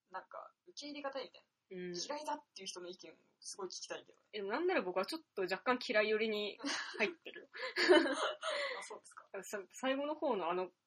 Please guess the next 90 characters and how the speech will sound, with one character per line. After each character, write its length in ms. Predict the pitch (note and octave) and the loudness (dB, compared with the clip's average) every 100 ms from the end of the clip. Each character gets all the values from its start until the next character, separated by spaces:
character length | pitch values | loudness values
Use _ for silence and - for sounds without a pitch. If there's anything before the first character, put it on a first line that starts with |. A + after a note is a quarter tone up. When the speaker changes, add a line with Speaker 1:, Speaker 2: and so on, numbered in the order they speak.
| - | -12
Speaker 2:
な 100 | F#3 | -8
ん 40 | F3 | -8
か 80 | D#3+ | -10
回 200 | - G#3 | -4 -2
収 160 | G#3+ A3+ | 0 0
の 80 | G#3+ | 0
仕 100 | - | 0
方 200 | G3+ A3+ | 2 4
は 100 | G#3 | 4
ち 80 | - | 2
ょ 0 | |
っ 20 | |
と 40 | F3 | -6
や 40 | |
っ 40 | - - | -8 -8
ぱ、 240 | C3+ - - _ _ | -8 -8 -14 _ _
ち 60 | - | -12
ょ 20 | |
っ 20 | |
と 60 | F3 | -8
納 80 | E3 - | -8 -10
得 180 | F3 | -8
い 40 | E3 | -4
か 100 | E3+ | -2
な 100 | F3 | -2
い 60 | |
し、 120 | E3 - - | -4 -10 -6
憤-、 260 | G3 G3 F#3 | -2 0 -2
憤 400 | F3 G#3 G#3 F3 | -4 2 4 4
る 80 | |
ま 100 | D3+ | 0
で 80 | D3 | -6
い 60 | D#3+ | -8
く 60 | |
か 80 | - | -8
ら、 100 | - - | -10 -10
や 60 | |
っ 20 | - - | -16 -14
ぱ。 140 | - B3 A#3+ - | -8 -6 -6 -10
Speaker 1:
へ 340 | E3 E3+ F3+ - | -18 -16 -16 -16
ー。 20 | - | -12
Speaker 2:
結 160 | A3 | -8
局 220 | - B3 - | -8 -8 -2
教 140 | B3 | 0
授 140 | A3+ A3+ | 0 -2
と 400 | G#3+ G#3+ G#3 - _ _ _ - | -2 -2 -4 -10 _ _ _ -8
恋 120 | F#3 | -6
愛 120 | F3 | -4
す 100 | F3 | -4
る 80 | F3 | -4
ジ 100 | E3 | -2
ョ 60 | E3+ | -4
ー 20 | |
と 100 | - | -4
か 60 | D3 | -10
や 60 | |
っ 40 | - | -10
ぱ 60 | - | -12
憤 340 | F3 D#3+ E3 | -10 -8 -8
る 60 | - | -6
し、 380 | - - - - | -6 -6 -12 -12
結 140 | F#3 | -12
局 180 | G#3+ A3 | -4 0
エ 60 | |
イ 40 | G#3+ | 2
ミ 100 | E3+ | 0
ー 20 | |
と 80 | E3 | -6
結 160 | E3 | -12
婚 140 | - E3 | -12 -10
す 80 | E3+ | -6
る 80 | |
ロ 100 | E3+ | -6
ー 20 | D#3 | -6
リ 80 | D3 | -8
ー 20 | |
も 80 | D3 | -12
憤 240 | D#3+ D3 | -10 -8
る 80 | - | -6
し。 200 | - - | -8 -6
Speaker 1:
<laughs> 1300 | - - B2+ - - _ _ A4 A#4+ - - D5 - _ _ - E4 - _ _ _ | -6 -6 -8 -10 -20 _ _ -8 -8 -10 -12 -12 -12 _ _ -16 -16 -16 _ _ _
あ 120 | G3+ F#3 | -18 -16
の、 140 | - - | -16 -18
九 180 | G3+ A3 | -18 -16
条 180 | F#3+ F#3 | -14 -12
年 160 | F#3 | -10
版 160 | F#3 G3 | -10 -10
す 120 | F#3 | -12
ご 100 | |
い 80 | G3 | -14